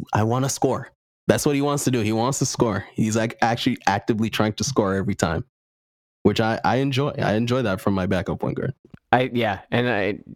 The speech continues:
Speaker 2: it's funny that you put it that way because I do think that, uh,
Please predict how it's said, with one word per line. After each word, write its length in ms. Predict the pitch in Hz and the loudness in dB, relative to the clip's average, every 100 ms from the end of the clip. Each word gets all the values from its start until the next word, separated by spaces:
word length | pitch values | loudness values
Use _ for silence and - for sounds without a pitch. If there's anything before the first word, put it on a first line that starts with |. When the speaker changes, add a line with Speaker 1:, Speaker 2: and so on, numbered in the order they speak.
| - | -4
Speaker 2:
it's 200 | - - | -4 -2
funny 240 | - 120 | 0 0
that 160 | 110 107 | 0 -2
you 60 | 104 | -2
put 160 | 113 | -2
it 80 | 104 | -2
that 180 | 104 98 | -2 0
way 140 | 107 | -2
because 320 | 95 104 117 | -2 -2 -2
I 120 | 107 101 | -2 -4
do 340 | 101 113 107 | -2 -2 -2
think 520 | 107 - 104 101 - | -4 -2 -2 -2 -6
that, 440 | - 98 95 - - _ _ _ _ _ _ - | -4 -2 -2 -4 -10 _ _ _ _ _ _ -2
uh, 340 | 107 95 90 | 0 0 -2